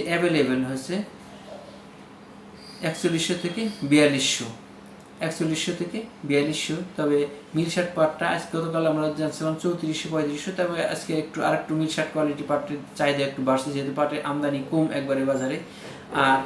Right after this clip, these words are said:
অ্যাভেলেবল বাজার হচ্ছে একচল্লিশশো থেকে বিয়াল্লিশশো। গতকাল বলছিলাম যে একচল্লিশশো টাকা অ্যাভেলেবল, বিয়াল্লিশশো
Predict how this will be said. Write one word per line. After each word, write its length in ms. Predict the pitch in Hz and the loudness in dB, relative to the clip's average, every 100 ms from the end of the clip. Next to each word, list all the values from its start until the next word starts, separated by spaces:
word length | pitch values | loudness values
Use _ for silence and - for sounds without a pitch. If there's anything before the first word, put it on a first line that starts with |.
| - - - | -4 -14 -8
অ্যাভেলেবল 480 | - 175 180 175 170 | 0 4 4 4 4
বাজার 260 | 160 160 156 | 4 4 4
হচ্ছে 240 | 151 - 185 - | 2 -2 -4 -2
একচল্লিশশো 480 | 160 170 151 143 160 | -4 -2 -2 -2 -4
থেকে 160 | 156 | -2
বিয়াল্লিশশো। 480 | 151 147 151 - 190 190 | 2 2 2 -2 -4 0
গতকাল 300 | 175 180 175 | 0 2 0
বলছিলাম 400 | 165 156 165 165 | 0 -2 0 -2
যে 140 | 175 185 180 - - - | 0 0 0 -8 -8 -2
একচল্লিশশো 460 | 185 - 180 180 180 | 0 2 0 0 0
টাকা 180 | 180 | 2
অ্যাভেলেবল, 500 | 208 196 160 160 180 | 2 2 0 2 0
বিয়াল্লিশশো 480 | 190 175 175 165 185 | 2 2 2 0 -2